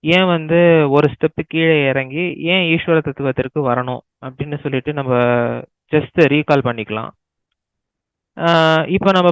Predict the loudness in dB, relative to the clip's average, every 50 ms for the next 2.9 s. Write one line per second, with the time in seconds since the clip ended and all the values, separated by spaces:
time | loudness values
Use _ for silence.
0 | 2 0 2 2 2 0 0 -4 -4 0 2 4 4 4 4 2 2 2 2 0
1 | -2 -6 _ _ _ _ -4 -2 0 0 2 2 2 2 2 2 0 0 0 0
2 | 0 0 0 0 -2 -2 0 0 -2 -2 -2 -2 0 2 2 4 2 2